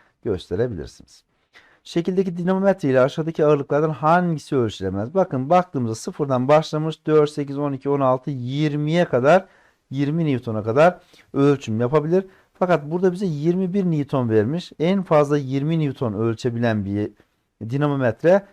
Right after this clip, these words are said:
yirmi bir Newton'u ölçemeyecektir. Bakın bir, sıfırdan sonra arada geliyor. Bakın burada ölçebilir. On yedi,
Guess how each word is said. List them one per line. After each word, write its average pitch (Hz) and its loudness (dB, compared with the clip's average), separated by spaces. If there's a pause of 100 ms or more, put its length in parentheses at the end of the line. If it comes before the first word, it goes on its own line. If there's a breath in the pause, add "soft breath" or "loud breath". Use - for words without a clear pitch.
(140 loud breath)
yirmi 175 -2
bir 113 0
Newton'u 143 -2
ölçemeyecektir. 110 -2
Bakın 131 -4
bir, 196 2 (260 soft breath)
sıfırdan 143 -2
sonra 107 -4
arada 120 4
geliyor. 110 -2
Bakın 135 -4
burada 127 -4
ölçebilir. 101 -2
On 151 0
yedi, 143 -2